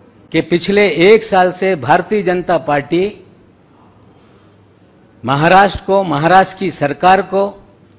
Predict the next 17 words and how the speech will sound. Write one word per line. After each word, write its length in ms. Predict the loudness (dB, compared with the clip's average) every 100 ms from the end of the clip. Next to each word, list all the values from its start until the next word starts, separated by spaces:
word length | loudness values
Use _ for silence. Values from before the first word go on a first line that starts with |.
| _ _ _ _ _ _ _ _ _ _ _ _ _ -4
मुंबई 380 | -2 2 2 0
की 200 | -2 -6
फिल्म 340 | 0 0 2
इंडस्ट्री 480 | 2 0 0 -4 -4
को, 220 | 0 -2
बॉलीवुड 580 | 2 2 2 2 0 0
को 180 | -2 -2
बदनाम 420 | -2 -2 -2 -2
करने 320 | -6 -6 -8
के 140 | -6
लिए 140 | -4 -4
फर्जीवाड़ा 640 | -4 -4 -2 0 2 2
रच 240 | 0 -4 -4
रही 200 | -4 -4
है 280 | -4 -8 -18 _ _ _ _ _ _ _ _ _ _ _ _ _ _ -4
और 120 | -4
पूरा 840 | -4 -4 0 4 4 4 0 -10